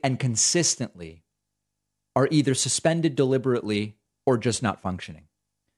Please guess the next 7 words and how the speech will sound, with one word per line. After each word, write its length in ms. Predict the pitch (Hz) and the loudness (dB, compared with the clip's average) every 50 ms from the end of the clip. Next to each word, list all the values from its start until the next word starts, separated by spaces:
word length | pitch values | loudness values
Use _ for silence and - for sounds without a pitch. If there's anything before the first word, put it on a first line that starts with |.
| _ _ _ _ _ _ _ | _ _ _ _ _ _ _
We 180 | 123 135 175 170 | 0 2 2 2
finally 640 | - - - 190 185 208 240 262 269 269 262 254 214 | 0 0 0 0 2 2 0 0 0 -2 -2 -2 -2
got 440 | 151 131 156 151 151 156 - - _ _ _ | 0 0 2 2 2 0 -2 -6 _ _ _
a 80 | - 127 | -4 -4
very 420 | 107 104 107 131 139 147 165 170 | -2 -2 0 0 2 2 2 0
interesting 640 | 170 - 139 135 139 - 147 139 - - 123 113 107 | 0 0 0 -2 0 0 -2 -4 -4 -4 -2 -2 0
interview. 440 | 110 110 104 98 85 82 78 78 | 0 0 -2 -2 -4 -8 -10 -12